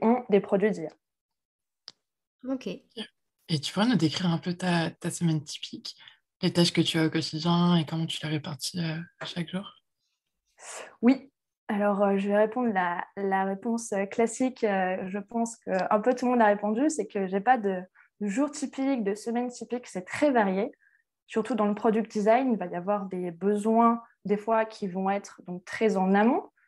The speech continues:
Speaker 1: Donc, c'est-à-dire, euh, tout ce qui va être, euh, ben, justement, qui sont nos utilisateurs, via quel canal on va les chercher. Donc, c'est tout ce qu'on appelle la user recherche,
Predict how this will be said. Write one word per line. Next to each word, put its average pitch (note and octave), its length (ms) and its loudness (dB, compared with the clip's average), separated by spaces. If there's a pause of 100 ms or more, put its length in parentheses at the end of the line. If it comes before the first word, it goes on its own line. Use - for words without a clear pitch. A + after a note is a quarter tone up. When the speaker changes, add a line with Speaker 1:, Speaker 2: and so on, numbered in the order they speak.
(160)
Speaker 1:
Donc, F#3+ 100 -4
c'est-à-dire, F#3 540 0
euh, F3 100 0
tout E3+ 160 -16
ce - 60 -16
qui - 140 -8
va F3 100 -2
être, F#3 220 -6
euh, F3 100 -8
ben, E3+ 200 -10
justement, F#3+ 340 0
qui G3 120 -6
sont A3 200 2
nos G#3 80 4
utilisateurs, B3 880 2 (340)
via F#3+ 160 0
quel G3 180 -2
canal G3 220 0
on F#3+ 140 0
va F3+ 100 -2
les F3+ 100 -4
chercher. A3+ 440 -2
Donc, F3+ 220 -8
c'est - 140 -18
tout G#3 120 -6
ce - 80 -8
qu'on F#3+ 120 -2
appelle G3 320 4
la E3+ 140 2
user G3+ 380 4
recherche, F#3+ 680 -2